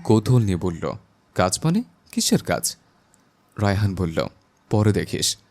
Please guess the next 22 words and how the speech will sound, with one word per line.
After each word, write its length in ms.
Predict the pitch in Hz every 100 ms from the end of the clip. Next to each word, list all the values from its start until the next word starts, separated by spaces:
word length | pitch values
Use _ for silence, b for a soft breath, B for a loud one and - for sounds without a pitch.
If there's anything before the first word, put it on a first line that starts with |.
| b b b b b -
মিতু 260 | 143 147
আবার 260 | 117 101 110
বসল। 340 | 95 82 - - - _ _ _ _ -
বাবা 280 | 98 90 101
কি 120 | 113
তবে 380 | 110 110 120 120 - -
এখনও 340 | 98 131 127
রেগে 260 | 107 117 185
আছে? 300 | - - - _ B B B B B
মিতু 240 | 131 170
খেয়াল 260 | 175 127 143
করল, 360 | 143 170 90 - - b b b
রায়হান 420 | 104 110 131 160
বাবাকে 400 | 104 101 123 139
খবর 360 | 113 110 98 127
দিলেও 360 | 127 92 69 - _ _ _
মায়ের 380 | 104 92 90 95
খবর 300 | - 92 90
দেয়নি। 320 | 87 87 - - _ _ _ _ _ -
"বাবা 220 | 123 151
তো 120 | 175
ঘরে, 360 | 170 175 87